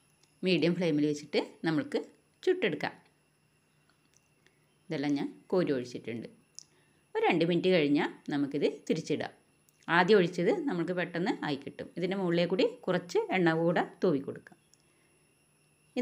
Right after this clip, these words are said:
നടുഭാഗത്തുള്ളത് നമുക്ക് പെട്ടെന്ന് ആയി കിട്ടും ട്ടോ. കാരണം ചൂട് അവിടെയാണല്ലോ കൂടുതൽ അടിക്കുക. അപ്പം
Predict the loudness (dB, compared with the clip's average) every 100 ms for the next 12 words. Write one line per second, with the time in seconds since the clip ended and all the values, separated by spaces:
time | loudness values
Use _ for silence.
0 | 6 8 8 8 8 6 4 4 0 0
1 | 0 0 0 2 4 2 0 -4 -6 -4
2 | -6 -4 0 0 2 2 4 4 2 0
3 | 0 2 4 2 2 -2 0 2 2 0
4 | -4 -6 -6 -6 -12 _ _ -20 _ _
5 | -4 -4